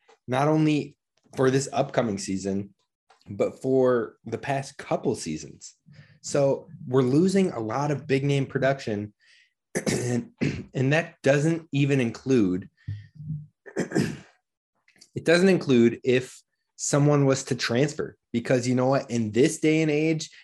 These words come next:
and in this era, that is a growing problem, is transferring and people wanting to go somewhere else, whether that be for playing time,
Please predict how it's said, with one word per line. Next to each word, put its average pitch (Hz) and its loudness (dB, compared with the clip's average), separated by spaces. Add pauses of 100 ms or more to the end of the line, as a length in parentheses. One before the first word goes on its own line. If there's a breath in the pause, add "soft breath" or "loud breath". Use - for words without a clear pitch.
(100)
and 117 -2
in 123 0
this 147 0
era, 110 0 (460)
that 143 0
is 147 2
a 147 6
growing 120 2
problem, 123 0
is 104 -6
transferring 110 -2
and 104 -4
people 127 0
wanting 117 0
to 120 -8
go 101 0
somewhere 117 -2
else, 95 -4
whether 101 0
that 95 -2
be 98 -4
for 90 -6
playing 131 -2
time, 123 -4